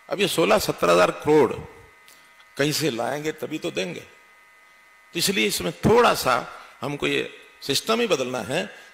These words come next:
कि हम सरकारी सेवा में अपना मन बनाकर रखें, उसमें जाएं। हाँ, अगर जो मेवा कमाने के लिए जाएगा, उसका थोड़ा योगदान जब वो कमाने लगेगा, आज नहीं,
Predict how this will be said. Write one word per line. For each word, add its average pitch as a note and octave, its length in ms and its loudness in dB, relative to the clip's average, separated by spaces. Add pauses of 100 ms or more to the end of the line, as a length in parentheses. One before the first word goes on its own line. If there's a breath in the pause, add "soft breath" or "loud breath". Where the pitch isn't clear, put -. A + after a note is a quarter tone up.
कि A#2 60 -6
हम F#3 380 -6 (160)
सरकारी D3 460 -2
सेवा B2 380 -4
में C#3+ 200 -6
अपना - 340 -8
मन A#2 220 -6
बनाकर A#2+ 400 -8
रखें, F#3 240 -8
उसमें D#3 400 -4
जाएं। G#2 320 -6 (560 loud breath)
हाँ, - 520 0
अगर B2+ 260 0
जो A#3 160 4
मेवा E3+ 480 4
कमाने F#3+ 380 2
के F3+ 100 -6
लिए D#3 100 -4
जाएगा, D3 420 0 (280 loud breath)
उसका G3+ 280 -2
थोड़ा E3+ 320 -4
योगदान E3+ 460 -2
जब G3 120 -6
वो F#3 160 -8
कमाने G3+ 340 -4
लगेगा, B2 520 -4 (440)
आज E3+ 160 2
नहीं, G3 260 -6